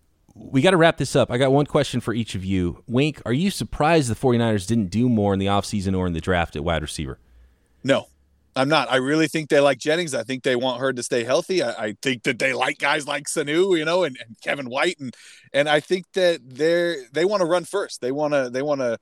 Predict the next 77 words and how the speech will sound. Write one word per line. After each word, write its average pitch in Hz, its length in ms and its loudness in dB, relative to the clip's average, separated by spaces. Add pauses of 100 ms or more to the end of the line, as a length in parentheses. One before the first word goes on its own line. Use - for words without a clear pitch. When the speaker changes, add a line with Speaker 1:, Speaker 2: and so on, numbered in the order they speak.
(260)
Speaker 2:
pound 151 300 -2
you 156 60 -4
in 147 80 -6
the 127 60 -4
face 147 300 0
there 165 280 2
and, 139 200 -2
and 123 240 -6
build 135 240 2
off 139 180 -2
of 113 120 -12
that. 120 320 -4
And 101 280 -12
I, 113 180 -4
I'm 151 100 2
not 196 200 -2
surprised. 185 380 0 (140)
I'm, 349 80 2
I'm 247 80 6
a - 20 -4
little 330 300 0
surprised 269 460 0
they 240 40 6
didn't 202 220 0
draft 135 400 -2
a 226 80 -2
wide 247 160 0
receiver, 254 400 -8
but, 170 240 0 (600)
you - 80 -2
know, 92 120 -8
it, 131 180 -6
it's 165 160 0
not 175 160 0
shocking 117 360 -4
to 113 60 -4
me. 127 100 0
It's 139 180 0
kinda, 127 360 0 (300)
they, 170 140 4
they 175 180 0
never, 170 380 0
they 170 140 0
never 202 240 0
do 170 180 -2
what 147 100 0
I 131 120 -2
think 127 180 -12
they're 131 100 -8
gonna 117 200 -6
do. 123 180 -4
And 156 80 -2
again, 135 220 -2
I 113 60 -2
like 120 260 -8
that. - 180 -16
Speaker 1:
Yeah, 92 260 -4
I'm, 131 140 -2
I'm 151 160 -2
a 185 40 2
little 160 180 4
surprised 110 480 0
they 101 60 -2
drafted 107 340 0
two 120 200 0
offensive 101 360 0
linemen 101 240 2
and 87 80 -2
two 113 100 0
running 85 260 0
backs 73 280 -8
and, 73 160 -6
and 78 120 -6
zero 76 280 -2
wide 69 180 -2
Speaker 2:
Yeah. - 120 -2
Speaker 1:
receivers, - 440 -12